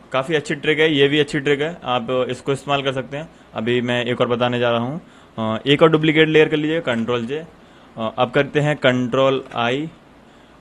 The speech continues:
अब normal जो blending mode है इसको change करते हैं हम, इसमें करते हैं vivid light, okay। फिर उसके बाद चलते हैं हम filter में, Filter में चलते हैं other, हाई pass, ठीक है।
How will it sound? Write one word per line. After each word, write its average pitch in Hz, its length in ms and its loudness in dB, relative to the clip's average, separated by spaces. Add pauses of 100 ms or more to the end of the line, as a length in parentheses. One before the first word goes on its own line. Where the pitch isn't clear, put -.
(120)
अब 117 100 -4
normal 123 360 -2
जो 135 100 -2
blending 117 380 0
mode 127 180 2
है 127 60 4
इसको 123 200 -4
change 117 280 -2
करते 117 260 -2
हैं 123 100 -4
हम, 135 300 -10 (200)
इसमें 120 240 -6
करते 117 220 -2
हैं 123 140 -2
vivid 113 320 -2
light, 117 320 -2 (500)
okay। 123 300 -12 (460)
फिर 127 120 0
उसके 139 220 -4
बाद 147 140 0
चलते 143 280 -4
हैं 147 80 -4
हम 147 60 -10
filter 113 360 -4
में, 127 200 -10 (840)
Filter 120 300 -2
में 131 100 -4
चलते 127 300 -4
हैं 131 80 -10
other, 117 440 -4 (540)
हाई 113 200 -2
pass, 123 480 -6 (680)
ठीक 117 160 -6
है। 143 180 -8